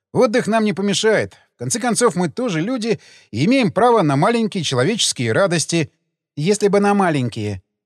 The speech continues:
удрученно вздохнула Людочка. «Знаю я вас всех как облупленных. Очень скоро маленькие человеческие радости превратятся в грандиозное свинство. Впрочем, в этом вопросе я вам не авторитет. Гуляйте на здоровье, только стволы оставьте в номере».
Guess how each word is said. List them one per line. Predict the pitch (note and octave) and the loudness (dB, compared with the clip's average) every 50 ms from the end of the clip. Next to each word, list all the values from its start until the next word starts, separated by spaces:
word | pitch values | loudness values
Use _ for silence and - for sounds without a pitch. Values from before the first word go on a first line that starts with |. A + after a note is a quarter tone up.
| _ _ - | _ _ -18
удрученно | - D#2+ F#2 F#2 F#2+ - - E3+ F3 D#3 C#3+ | -14 -10 -8 -8 -6 -4 -4 -2 -2 -2 -2
вздохнула | A#2 G#2+ C3 B2+ - C3+ C3+ C3 C3 C3 | -2 -2 -4 -2 -2 -2 -2 0 -2 -2
Людочка. | B2+ B2 F#2+ F2 E2+ - - - D2 - _ _ _ _ _ _ _ - | -2 -4 -6 -6 -10 -12 -12 -16 -20 -20 _ _ _ _ _ _ _ -8
«Знаю | C#3 C#3 G#3+ B3 B3 A#3 | -4 -2 0 0 2 2
я | G3+ F#3+ F#3+ | 2 2 2
вас | F3+ F#3 D#3+ | 2 2 0
всех | - - - B3 A3+ - | 0 -2 -2 -2 -2 -2
как | - F#3+ - - | -2 -4 -2 0
облупленных. | F#3 E3+ D3+ D#3 B2+ G#2+ B2 A2+ G#2 G#2+ F#2 - - | 0 0 0 -2 -2 -2 -4 -4 -4 -4 -6 -6 -6
Очень | - G3 - G#3+ G#3 | -4 -2 0 0 0
скоро | - - - B3+ A#3+ G#3+ | -2 0 0 2 2 2
маленькие | F#3+ G3 G3+ G3 F#3+ G3 E3+ - F#3 | 2 2 2 2 2 0 -2 -4 -6
человеческие | D3 - F3+ F#3+ F#3 F#3 F3 - - - - G3 G3+ | -6 -4 -2 -2 -2 -2 -2 -4 -6 -4 -2 0 0
радости | A#3 A#3 G3 F#3 D3 - D3+ | 0 0 -2 -4 -6 -6 -6
превратятся | A#2 C#3 D3+ D3+ E3 E3+ - A3 A3 - - | -4 -4 -2 0 -2 0 0 -2 -2 -2 -4
в | E3 D3 | -6 -4
грандиозное | C3+ D3+ C#3+ D3 C3+ D3+ F#3 G#3 G#3 E3+ E3+ D#3 C#3+ | -4 -2 -2 0 0 2 2 2 2 2 0 0 0
свинство. | B2 - C#3 D3+ D#3 D3+ - - C#3+ D3+ C#3 - _ _ _ _ _ _ _ _ _ | 0 -2 0 0 0 0 0 0 -2 -2 -2 -2 _ _ _ _ _ _ _ _ _
Впрочем, | _ _ - B3 D4+ C#4+ - C4+ B3+ | _ _ -2 0 0 2 2 2 2
в | B3+ | 2
этом | C4 G#3 B3 | 2 0 0
вопросе | B3 B3 A3+ B3 C4 C4 A#3 - A#3+ A#3 | 0 0 0 0 0 0 0 0 -2 -2
я | A3+ F#3+ E3+ G#3+ A3 | -2 0 2 2 2
вам | G#3 A3 G#3+ G#3 | 2 2 2 2
не | G#3 G#3+ | 2 0
авторитет. | G#3 - - G#3 G#3 A3 - - B3 A#3+ - _ _ _ _ _ _ - | 0 0 0 -2 -2 -2 -2 -2 -4 -4 -4 _ _ _ _ _ _ -10
Гуляйте | D#3+ G3+ C#4 C#4+ C#4 - - D#3+ | -6 -2 -2 0 0 0 0 -2
на | D3 | -2
здоровье, | B2+ B2 C#3+ C#3+ C#3+ C3 A#2+ A#2+ A#2+ A2 - _ _ _ _ | 0 0 2 2 2 0 0 0 -2 -2 -4 _ _ _ _
только | - G#3+ A3 F3+ A3 | -2 0 0 0 0
стволы | G3 - A3 A#3 A#3 G#3 F3+ D3+ | -2 0 2 2 4 4 4 2
оставьте | C#3 - - D#3 C3+ - - | 0 0 -2 -2 -2 -2 0
в | C#3+ D3+ | 0 2
номере». | D3+ C3+ B2+ B2 B2 B2 A2+ G#2+ | 2 2 2 0 0 -2 -4 -4